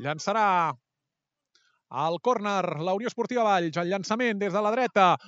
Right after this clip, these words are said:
possibilitat de rematada de Joel Koch, no hi ha ningú, ràpidament el Sarrià surt, ha caigut un tu-, jugador a terra, el Sarrià, ara Javi Fabra, que veurà la targeta groga després d'una entrada al dorsal número vint-i-tres, Ignasi Domènech.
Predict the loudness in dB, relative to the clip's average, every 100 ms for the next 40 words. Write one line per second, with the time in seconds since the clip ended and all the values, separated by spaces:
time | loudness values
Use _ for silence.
0 | -8 -4 0 0 2 4 4 2 2 2
1 | 2 2 2 6 6 6 -2 -6 -6 -6
2 | -4 0 2 2 0 -2 -2 -2 -2 0
3 | 2 4 2 2 2 2 2 -2 0 0
4 | 0 0 2 2 6 4 6 4 2 2
5 | 0 4 8 10 10 8 0 -20 2 6
6 | 6 6 6 4 4 6 8 8 8 8
7 | 6 _ _ _ _ 0 2 4 4 2
8 | 2 2 2 2 2 4 2 2 2 2
9 | 2 4 4 6 4 4 2 0 0 -2
10 | 2 4 4 0 -6 -10 _ _ _ -4
11 | -2 0 0 2 2 0 -2